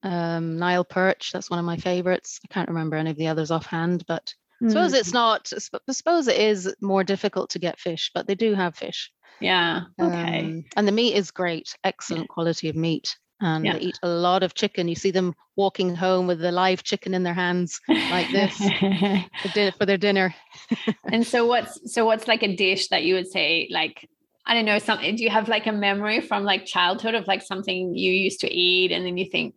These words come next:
Speaker 2: when you go back to Zambia, "I really wanna eat that"?
Speaker 1: Um, I miss all the tropical fruits, you know, the pawpaw, papaya, as they call it here,
Speaker 2: Mm.
Speaker 1: um, mangoes, guavas,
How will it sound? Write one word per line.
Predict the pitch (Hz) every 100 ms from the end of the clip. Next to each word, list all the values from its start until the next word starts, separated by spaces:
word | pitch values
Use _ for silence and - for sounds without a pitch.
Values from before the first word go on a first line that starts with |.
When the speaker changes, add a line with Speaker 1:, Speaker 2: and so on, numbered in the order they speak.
| _
Speaker 2:
when | - 190
you | 190
go | 175
back | 175 147
to | -
Zambia, | 196 170 170 180 180
"I | 190
really | 185 185 196 185 180
wanna | 170 160 -
eat | 165 160
that"? | - - 330 - - - _ _ _
Speaker 1:
Um, | 220 233 247 254 -
I | 240
miss | 240 262 294 - -
all | 226 220 214
the | 208 202 190
tropical | - 202 - 190
fruits, | 175 - 190 185 - - - -
you | 185
know, | 196 175 175 170
the | 170
pawpaw, | - 190 180 180 175 170
papaya, | - - 170 170 165
as | 156
they |
call | 170 175 185
it | 190 185
here, | 180 185 185
Speaker 2:
Mm. | 180
Speaker 1:
um, | 170 165 165 160
mangoes, | 160 160 165 160 160 160 -
guavas, | - 160 165 160 160 151